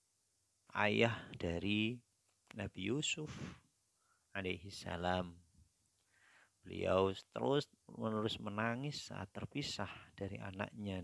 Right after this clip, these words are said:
Nabi Yusuf sampai mengalami kebutaan. Dan pada bulan Muharram akhirnya Allah menyembuhkannya dari sebuah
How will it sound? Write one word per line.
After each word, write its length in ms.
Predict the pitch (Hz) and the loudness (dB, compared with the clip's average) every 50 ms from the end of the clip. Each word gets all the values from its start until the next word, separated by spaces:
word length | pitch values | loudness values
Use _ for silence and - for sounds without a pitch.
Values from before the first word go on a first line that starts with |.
| 85 90 | -6 -8
Nabi 240 | 90 - - 98 98 | -8 -8 -8 -8 -8
Yusuf 320 | 98 107 - - 139 135 - - - 104 - - _ _ _ _ _ _ _ _ _ _ _ _ _ - - - - - _ _ _ _ - | -6 -6 -4 -4 -4 -4 -4 -4 -6 -8 -10 -14 _ _ _ _ _ _ _ _ _ _ _ _ _ -20 -20 -20 -20 -20 _ _ _ _ -20
sampai 640 | - - - 92 87 87 87 - - 95 92 95 98 | -16 -10 -8 -8 -8 -8 -8 0 4 6 6 6 4
mengalami 800 | 95 90 90 87 87 87 87 87 87 90 92 92 90 92 90 87 | 2 -2 -4 -4 -4 -4 -4 -2 -2 -2 -2 -4 -4 -6 -6 -6
kebutaan. 720 | - 92 85 - 95 - - 90 87 - - 87 85 78 78 80 85 85 - _ _ _ _ _ _ _ _ _ _ _ _ _ _ _ _ _ _ _ _ - | -8 -10 -10 -10 -12 -8 -6 -6 -6 -6 -6 -8 -8 -8 -10 -14 -16 -20 -20 _ _ _ _ _ _ _ _ _ _ _ _ _ _ _ _ _ _ _ _ -6
Dan 240 | - 90 85 87 80 | -4 -4 -4 -4 -6
pada 320 | 95 95 - 90 82 80 - - | -6 -6 -4 -4 -6 -6 -6 -2
bulan 320 | - 196 214 214 190 180 | 2 6 10 10 10 10
Muharram 800 | 165 143 131 - - 131 113 98 104 117 123 135 143 147 156 151 - 110 | 8 0 -2 4 6 6 8 8 10 12 12 12 12 12 10 4 -8 -8
akhirnya 400 | 101 87 92 92 95 90 90 90 | -8 -6 -6 -6 -4 -4 -4 0
Allah 480 | 101 104 107 110 110 113 110 107 101 | 0 0 2 2 4 4 4 4 4
menyembuhkannya 1300 | 101 98 98 95 92 92 90 87 92 87 80 - - - - 117 123 123 123 123 110 92 85 80 76 76 _ _ _ _ _ _ - - - _ _ _ - | 0 -8 -8 -6 -6 -6 -6 -4 -6 -6 -6 -10 -8 0 0 0 0 0 -2 -2 0 0 -2 -4 -8 -12 _ _ _ _ _ _ -20 -20 -20 _ _ _ -8
dari 640 | 98 95 92 95 98 98 104 101 101 101 101 110 107 _ _ _ _ _ _ _ - | -6 -4 -2 -2 0 0 0 0 0 -2 -4 -6 -8 _ _ _ _ _ _ _ -18
sebuah 720 | - - - - - - 131 147 156 143 110 95 - | -16 -16 -16 -12 -4 4 10 12 12 12 12 8 -2